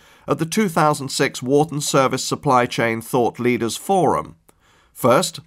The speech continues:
the contract should give the supplier the incentive to reduce costs. Second, it should share risks. Third, you want to achieve the greatest performance possible. It's intuitive.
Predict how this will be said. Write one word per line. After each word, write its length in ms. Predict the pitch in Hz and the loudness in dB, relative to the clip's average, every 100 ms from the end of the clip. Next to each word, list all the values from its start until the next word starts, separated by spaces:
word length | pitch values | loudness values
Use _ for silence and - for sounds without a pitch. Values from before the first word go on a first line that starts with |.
| _ | _
the 140 | - 143 | -8 -6
contract 540 | - 156 147 143 135 | 0 0 2 0 0
should 180 | - 151 | -4 0
give 160 | 151 120 | 0 0
the 80 | |
supplier 560 | 139 - 147 127 117 139 - - | -4 -4 2 4 4 0 -6 -2
the 120 | 143 | 0
incentive 640 | 147 - 208 208 - 92 | 0 0 -2 -2 -2 -4
to 100 | - | -2
reduce 420 | 131 127 131 117 - | -2 0 -2 -4 -2
costs. 600 | 208 123 95 - - - _ _ _ | 0 0 0 -10 -14 -16 _ _ _
Second, 480 | - 127 - 160 175 | 0 0 2 -2 0
it 180 | 139 143 | -2 -2
should 340 | - 135 120 - | 0 0 -2 -8
share 420 | - 226 165 117 | -4 2 4 4
risks. 540 | 165 131 - - - - _ _ _ | 4 0 -2 -10 -14 -16 _ _ _
Third, 480 | - - 117 135 165 | -6 2 4 4 2
you 160 | 151 160 | 2 4
want 200 | 147 139 | 4 2
to 100 | 143 | -2
achieve 340 | - - 135 123 | -4 0 -2 0
the 80 | |
greatest 500 | 101 127 170 196 - | 0 2 2 0 -6
performance 520 | - 165 156 127 123 - | -4 0 2 2 -2 -2
possible. 580 | 180 165 - - - _ _ _ _ | 0 0 -2 -8 -12 _ _ _ _
It's 220 | - 160 180 | -2 0 0
intuitive. 680 | 165 240 202 156 85 - | 0 2 2 2 -4 -8